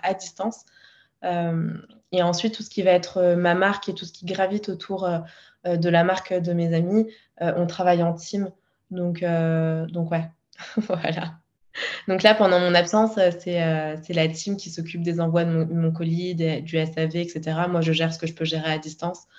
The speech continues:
Euh, et, euh, ouais, on travaille en team. Donc ça, c'est cool.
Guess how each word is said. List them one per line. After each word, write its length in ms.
Euh, 840
et, 180
euh, 60
ouais, 120
on 100
travaille 300
en 100
team. 340
Donc 120
ça, 120
c'est 120
cool. 200